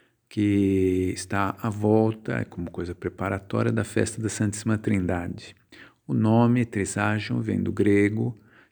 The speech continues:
três vezes santo, e angélico, porque é aquilo que os anjos no céu repetem a Deus, "Santo, santo, santo". No sentido assim, esse, essa repetição de santo é na,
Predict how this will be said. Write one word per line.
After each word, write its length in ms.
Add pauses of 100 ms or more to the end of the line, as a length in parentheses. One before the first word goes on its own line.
(140)
três 400
vezes 400
santo, 640 (480)
e 80
angélico, 920 (360)
porque 320
é 140
aquilo 320
que 160
os 220
anjos 680
no 140
céu 600 (240)
repetem 760
a 60
Deus, 640 (280)
"Santo, 520
santo, 540
santo". 640 (440)
No 80
sentido 520
assim, 200
esse, 220
essa 240
repetição 840
de 80
santo 540 (360)
é 80
na, 400